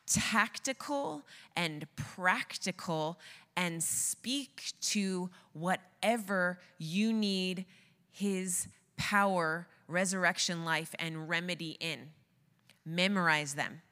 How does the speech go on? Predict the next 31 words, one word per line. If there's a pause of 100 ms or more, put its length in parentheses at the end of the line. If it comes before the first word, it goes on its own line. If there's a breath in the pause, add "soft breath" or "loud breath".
(340 loud breath)
Memorization
is
a
lost (100)
art. (440 loud breath)
If
you
can't
memorize
the
whole
thing,
or
if
you
need
reminders,
I
do
this
often.
I
have
little
note
cards
that
I
carry
with
me.